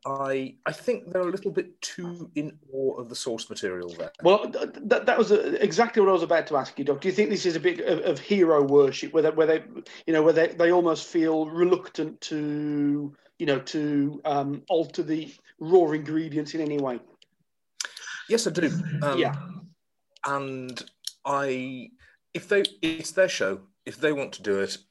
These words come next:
Speaker 1: um, if they want to play a Slayer track which they loved when they were coming up,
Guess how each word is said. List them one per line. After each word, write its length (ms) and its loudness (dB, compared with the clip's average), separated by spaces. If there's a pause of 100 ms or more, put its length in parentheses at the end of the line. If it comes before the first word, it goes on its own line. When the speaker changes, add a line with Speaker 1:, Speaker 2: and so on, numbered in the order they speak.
(140)
Speaker 1:
um, 400 -4
if 140 -12
they 120 4
want 240 -6
to 200 -6
play 440 -4
a 40 -8
Slayer 400 0
track 380 -2
which 340 -8
they 160 0
loved 380 -2
when 240 -2
they 100 0
were 80 -2
coming 460 -8
up, 180 -6